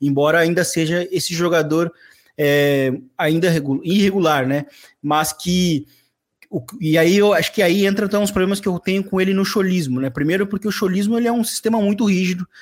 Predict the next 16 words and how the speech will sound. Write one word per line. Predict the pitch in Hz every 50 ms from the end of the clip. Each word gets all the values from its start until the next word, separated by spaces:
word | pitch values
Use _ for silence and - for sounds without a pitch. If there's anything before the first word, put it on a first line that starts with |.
| - - - - _ _
pra | - 170 170 165
diversos | 151 175 170 147 160 180 185 - 202
atacantes. | 208 202 214 196 - 160 147 139 127 135
Existe | 131 139 - - 180 165 139 127
uma | 135 143 156 160
lista | 151 151 160 185 185 - 220
enorme | 202 190 170 160 170 185 196 196 175
de | 143 151
atacantes | 151 - 139 - - 147 143 139 - - _
bons | 123 127 147 165 185 190 175
até | 165 - 147
que | 143 -
foram | - 160 156 156
pra, | 151 156 151 135 127
pro, | 123 - 143 135 123
pro, | _ _ -